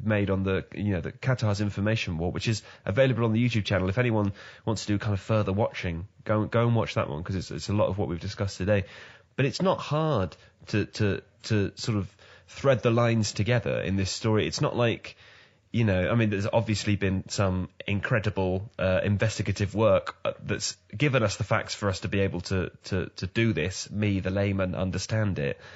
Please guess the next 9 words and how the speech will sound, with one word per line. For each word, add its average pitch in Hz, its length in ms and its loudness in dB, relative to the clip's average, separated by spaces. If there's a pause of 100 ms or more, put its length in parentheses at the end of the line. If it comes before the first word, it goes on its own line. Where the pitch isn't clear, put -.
(200)
Um, 90 380 0 (320)
but 131 140 4
it's - 140 -2
there 185 260 6
now. 73 420 -2
It's 110 160 -2
available 139 480 0
to 98 100 -4
see, 85 480 -4